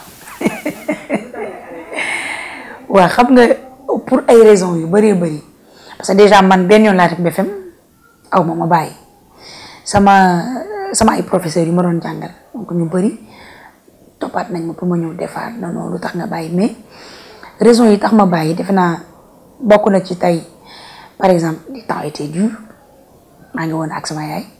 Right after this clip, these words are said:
En fait, du ma, du ma taaw, am naa, am naa benn grand frère. Donc am naa benn frère boo xam ni moom mooy sama taawu yaay. Mais bon, li ñuy wax chaque jour, su la jom di animé,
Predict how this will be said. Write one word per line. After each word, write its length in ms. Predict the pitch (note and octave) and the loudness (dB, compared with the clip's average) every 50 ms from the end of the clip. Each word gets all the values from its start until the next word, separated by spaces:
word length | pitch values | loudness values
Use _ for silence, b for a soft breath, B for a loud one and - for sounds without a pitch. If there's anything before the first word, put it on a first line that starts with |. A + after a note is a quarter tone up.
| _ _ _ _ - - | _ _ _ _ -6 0
En 40 | - | 2
fait, 180 | G3 F#3+ F#3+ - - | 2 4 2 0 -4
du 140 | A#3 F#3+ | -4 -2
ma, 220 | F#3+ F#3+ F#3 F3+ F3 | 0 0 0 0 0
du 80 | F3 | -2
ma 120 | F3+ F3+ E3+ | -2 -4 -2
taaw, 300 | - - - A3 G3 E3+ - | -2 2 4 4 4 4 2
am 140 | B3 A#3 F3+ | -4 -6 -6
naa, 300 | E3+ D#3+ D#3 D#3 D3 D3 B B B B B B B B B B | -6 -6 -8 -10 -12 -12 B B B B B B B B B B
am 120 | - - F#3+ | -2 0 2
naa 1120 | F3+ F3 E3+ E3+ E3 D#3+ D#3+ D#3 D#3 D#3 D#3 - B3+ B3+ A#3+ A#3 A#3 A#3 B3 C4+ B3 C4+ | 2 4 2 2 0 -2 -4 -4 -6 -6 -6 -6 -6 -6 -6 -6 -8 -8 -8 -10 -8 -8
benn 340 | A#3 A#3 F#3 F3+ F3 E3+ E3+ | -6 -4 -2 0 0 0 0
grand 240 | D3+ D#3 E3 D#3 D3+ | -2 -4 -6 -8 -6
frère. 280 | - - D#3+ D#3+ - - - _ _ _ _ _ _ _ | -8 -8 -8 -8 -8 -10 -16 _ _ _ _ _ _ _
Donc 160 | - E3 D#3+ | -12 -10 -8
am 60 | E3 - | -6 -6
naa 140 | F3 D#3+ D#3+ | -6 -6 -6
benn 180 | D#3+ D#3 D#3 | -8 -10 -10
frère 220 | D#3 - D#3+ D3+ D3 | -10 -12 -12 -10 -10
boo 140 | D3 D3+ | -12 -12
xam 180 | D3 - - D#3 | -12 -12 -10 -10
ni 160 | D#3 F#3+ E4 - - B B B B B B B B B B B _ - | -8 -8 -10 -12 -14 B B B B B B B B B B B _ -2
moom 100 | F3+ F3+ | -2 -2
mooy 100 | E3+ D#3+ | -2 -2
sama 180 | - E3 D#3+ | -4 -8 -8
taawu 240 | - D#3+ D#3 D#3 D#3 | -6 -6 -6 -6 -6
yaay. 160 | D3+ D#3 E3+ | -8 -6 -4
Mais 140 | F#3 F3 D#3+ | -2 -2 -2
bon, 200 | D#3 E3 D#3 D3 - - B B B B B B B B - | -4 -6 -8 -10 -10 -14 B B B B B B B B 2
li 80 | G#3 G#3+ | 4 4
ñuy 100 | A3 A3 | 6 6
wax 160 | G#3+ G#3 G#3+ | 4 2 2
chaque 120 | - G3+ F#3 | 0 0 0
jour, 180 | E3+ F3 E3 | 0 -2 -2
su 140 | D#3 - - | -2 0 2
la 140 | G#3+ A3 G3+ | 2 4 4
jom 200 | G3 A3 G3+ F#3 | 4 4 2 2
di 100 | D#3+ F3+ - | 0 -4 -6
animé, 360 | - D#3+ D#3 D3+ D3 D#3+ | -6 -6 -6 -6 -6 -8